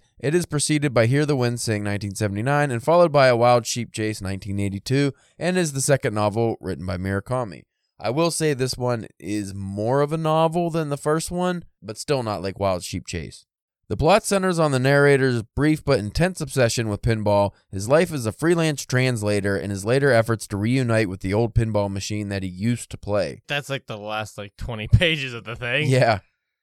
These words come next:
Speaker 1: He describes living with a pair of identical unnamed female twins who mysteriously appear in his apartment one morning and disappear at the end of the book. Interspersed with the narrative are his memories of the Japanese student movement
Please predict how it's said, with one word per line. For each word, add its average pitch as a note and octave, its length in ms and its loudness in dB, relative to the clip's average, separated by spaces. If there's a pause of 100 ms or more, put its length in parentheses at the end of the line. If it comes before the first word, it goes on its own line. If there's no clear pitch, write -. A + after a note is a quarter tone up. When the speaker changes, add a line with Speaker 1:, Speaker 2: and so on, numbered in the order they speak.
(120)
Speaker 1:
He D3 140 2
describes F3 560 2
living D3+ 280 2
with C#3+ 140 0
a A#2 60 -2
pair C3+ 220 4
of A2 100 2
identical B2 560 0
unnamed A#2+ 400 0
female A2+ 380 0
twins D3+ 460 -2
who A#2 80 -2
mysteriously F3 640 -2
appear D3 260 0
in C3+ 80 0
his B2 80 -4
apartment A2 400 0
one G#2+ 160 0
morning G2+ 380 -4 (180)
and G2 160 -10
disappear D3+ 480 2
at C#3+ 80 2
the B2+ 140 2
end B2+ 120 4
of C3 80 0
the A#2 60 2
book. G2 340 -4 (360)
Interspersed F#3 640 2
with D#3 140 -2
the B2+ 80 -4
narrative B2+ 580 4
are A2+ 140 4
his G#2 100 -2
memories B2+ 420 0
of G#2 60 -10
the G2 80 -8
Japanese A#2+ 540 0
student E3 320 0
movement D#3+ 400 -2